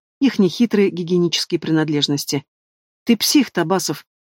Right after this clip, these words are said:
вынесла вердикт Галина, скрещивая руки на груди и не скрывая своей обиды. «Он реально искал следы пребывания другого мужчины в квартире?» Не желая больше участвовать в этом фарсе, Галя развернулась в сторону кухни и тотчас была снова поймана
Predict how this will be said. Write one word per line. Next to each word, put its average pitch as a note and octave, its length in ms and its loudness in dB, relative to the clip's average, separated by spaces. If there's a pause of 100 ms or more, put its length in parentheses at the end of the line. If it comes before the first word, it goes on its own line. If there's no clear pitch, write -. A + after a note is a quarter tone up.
(240)
вынесла E3+ 440 2
вердикт E3 420 0
Галина, F3+ 540 2
скрещивая E3+ 540 0
руки E3+ 220 0
на E3+ 100 4
груди F3+ 340 0
и - 140 -4
не F3+ 120 2
скрывая E3+ 420 0
своей E3+ 240 0
обиды. D#3+ 500 -2 (500)
«Он F#3+ 180 4
реально A#3+ 320 6
искал F#3+ 280 0
следы F#3 300 0
пребывания F3 560 2
другого E3+ 320 2
мужчины F3 380 0
в D#3+ 60 -14
квартире?» F#3+ 520 -4 (680)
Не F3+ 100 4
желая A#3+ 280 4
больше F3 280 0
участвовать E3 460 -2
в D#3+ 40 -2
этом D#3+ 200 0
фарсе, A3 500 -2 (320)
Галя A3+ 320 4
развернулась G3+ 680 2
в - 40 -10
сторону F#3 380 -2
кухни D#3 420 -2 (460)
и F3+ 80 -4
тотчас B3 480 -2
была E3 240 2
снова D#3 300 0
поймана G#3 500 2